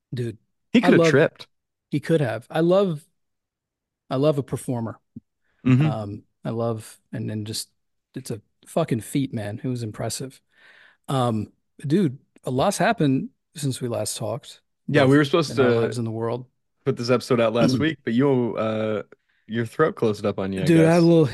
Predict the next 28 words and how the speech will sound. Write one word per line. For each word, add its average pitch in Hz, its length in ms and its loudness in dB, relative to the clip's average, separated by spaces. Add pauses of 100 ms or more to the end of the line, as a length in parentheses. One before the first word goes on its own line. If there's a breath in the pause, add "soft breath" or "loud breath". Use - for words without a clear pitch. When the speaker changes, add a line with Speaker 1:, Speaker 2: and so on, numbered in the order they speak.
Speaker 1:
E 170 200 -2
R 151 180 2
visit. 135 380 -2
This 135 80 -4
is 139 60 -4
the 139 60 -6
second 175 340 0
time 170 180 2
in 160 80 4
my 131 80 2
life 131 300 0
this 123 140 -8
has 110 100 -10
happened. 131 500 -6 (260)
<clears throat> - 220 -20
And 147 440 2
I'm 139 120 4
worried 143 340 4
that 123 120 -2
I'm 123 120 -2
gonna 120 380 -4 (320)
actually 143 320 0
have 131 100 0
a 120 60 -6
follow-up 135 420 -2
appointment 131 380 -4
tomorrow. 117 560 -4 (800 soft breath)
Um, 117 440 -6